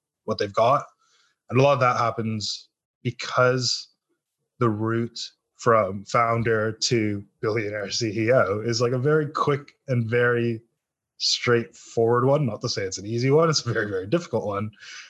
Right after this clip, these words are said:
Uh, but it's a lot different to the route to being a Fortune five hundred C E O, where you're spending forty or fifty years working your way through a company. This is something where you can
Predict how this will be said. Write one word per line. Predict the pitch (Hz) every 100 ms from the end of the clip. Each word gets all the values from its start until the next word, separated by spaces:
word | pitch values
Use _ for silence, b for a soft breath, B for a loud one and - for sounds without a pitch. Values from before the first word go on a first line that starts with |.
| B
Uh, | 123 117 107
but | 101 127 123
it's | 131
a | 139
lot | 151 139
different | 131 117 113 104
to | 117 110 110 110
the | 110
route | 110 113 107 113 _
to | -
being | 120 117 110 101 107 113 -
a |
Fortune | 131 113 107
five | 110 101
hundred | 107 101 101 98 _ _
C | - - 117 110
E |
O, | 120 127 120
where | 107
you're | 107
spending | 101 - 104 98 98 _ _ _
forty | - 139 120 113
or | 104
fifty | 110 -
years | 110 113 104 101
working | 107 95
your | 101
way | 98
through | - 95
a |
company. | 123 120 95 90 95 _ B B _
This | 113
is | 120
something | 123 101 110 110
where | 104 101 101 - _ _ _
you | 113
can | 107 113 101